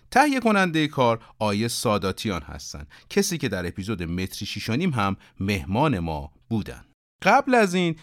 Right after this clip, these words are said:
فیلم چهارشنبه سوری با تهیه کنندگی آقای ساداتیان و کارگردانی و نویسندگی اصغر فرهادی تولید شده بوده. بعد از این همکاری پیشنهاد تهیهٔ اثر دیگه‌ای رو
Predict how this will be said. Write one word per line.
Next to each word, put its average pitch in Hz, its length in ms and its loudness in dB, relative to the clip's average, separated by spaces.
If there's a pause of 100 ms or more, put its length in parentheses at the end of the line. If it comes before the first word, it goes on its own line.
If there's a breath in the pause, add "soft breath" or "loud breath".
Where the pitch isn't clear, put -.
فیلم 190 440 2
چهارشنبه 104 600 0
سوری 104 360 -4
با 110 120 -2
تهیه 95 360 -2
کنندگی 90 580 -4
آقای 95 280 -2
ساداتیان 90 840 -6
و 87 100 -4
کارگردانی 85 920 -4
و 78 160 -6
نویسندگی 87 920 -4
اصغر 117 360 -2
فرهادی 76 680 -6 (320 soft breath)
تولید 131 440 4
شده - 280 -12
بوده. - 260 -20 (360)
بعد 277 220 6
از 240 120 6
این 220 120 4
همکاری 143 640 2
پیشنهاد 110 920 0
تهیهٔ 98 640 -4
اثر 85 360 -6
دیگه‌ای 92 600 -4
رو 90 240 -2